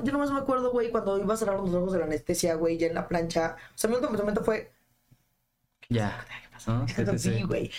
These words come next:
Speaker 1: Es que tú imagínate, ¿no? Qué miedo, güey.
Speaker 2: No mames.
Speaker 1: La neta sí, pero, pues, bueno, todo salió bien, este, y así. Entonces, ¿cómo lo hago para mantener la figura? Pues, güey, me la acabo de hacer también, o sea.
Speaker 2: <laughs> Regresando a la pregunta.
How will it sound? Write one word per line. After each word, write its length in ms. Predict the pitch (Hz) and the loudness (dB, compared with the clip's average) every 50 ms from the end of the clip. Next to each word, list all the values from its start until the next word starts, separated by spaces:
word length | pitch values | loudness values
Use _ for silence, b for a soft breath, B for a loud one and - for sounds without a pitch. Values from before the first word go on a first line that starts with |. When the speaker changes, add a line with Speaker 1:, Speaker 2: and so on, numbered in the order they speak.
| B B | B B
Speaker 1:
Es 60 | B | B
que 80 | - - | -2 0
tú 80 | 202 | 0
imagínate, 480 | 220 208 202 202 - 165 165 - 170 170 | 2 0 0 0 0 0 0 0 0 0
¿no? 100 | 151 - | -2 0
Qué 100 | - 175 | 0 0
miedo, 280 | 175 160 147 - 117 - | 0 0 0 -2 -2 -2
güey. 200 | 98 - - - B B B B B B B B | -4 -4 -6 -8 B B B B B B B B
Speaker 2:
No 140 | 107 101 | 0 2
mames. 400 | 98 98 98 92 98 107 113 110 | 2 2 0 0 0 2 2 2
Speaker 1:
La 80 | 165 160 | 2 2
neta 180 | 165 165 165 180 | 2 0 0 0
sí, 240 | 180 - 185 180 180 | 0 0 -2 0 0
pero, 440 | - 185 170 151 151 147 147 143 123 | 2 2 2 2 0 0 -2 -2 -2
pues, 100 | - 160 | 0 0
bueno, 200 | 160 175 170 170 | 0 0 0 2
todo 100 | 175 180 | 2 2
salió 220 | 175 170 160 160 | 2 2 2 2
bien, 480 | 151 165 165 175 185 214 226 - - - - - | 2 2 2 2 2 0 -2 -4 -6 -8 -6 -2
este, 960 | - 165 151 147 147 - - - - 151 147 143 143 143 139 135 135 135 - 123 | 0 0 2 0 -2 -4 -4 -2 0 0 2 2 2 2 2 0 0 0 0 0
y 100 | 131 151 | 0 0
así. 300 | 151 - - 180 175 175 | 0 0 0 -2 -2 -2
Entonces, 380 | 175 - - - - - - - | -6 -10 -12 -18 -14 -10 -6 -2
¿cómo 120 | - 262 | 0 0
lo 60 | 269 262 | 2 2
hago 80 | 254 - | 2 2
para 120 | 247 240 | 2 2
mantener 240 | 214 185 220 220 226 | 0 0 0 0 0
la 40 | 214 | 2
figura? 240 | 226 220 233 - - | 2 2 2 0 0
Pues, 140 | - 151 - | -4 -8 -8
güey, 180 | - - - | -8 -8 -6
me 100 | - 131 | -6 -8
la 60 | - | -8
acabo 200 | - - 160 160 | -6 -2 -2 0
de 60 | 151 143 | 0 0
hacer 200 | 143 - 160 151 - | -2 -2 -2 -4 -2
también, 260 | 143 139 135 131 120 | -4 -4 -4 -4 -4
o 60 | 110 | -4
sea. 160 | - - - | -6 -6 -8
Speaker 2:
<laughs> 440 | - - - 240 240 240 - 226 196 - | -2 0 2 2 2 2 2 0 0 0
Regresando 380 | 160 160 170 165 185 226 247 254 | 0 0 2 2 2 2 2 2
a 20 | |
la 100 | 175 139 | 2 2
pregunta. 420 | 123 131 131 135 143 143 185 190 | 2 2 2 2 2 2 0 0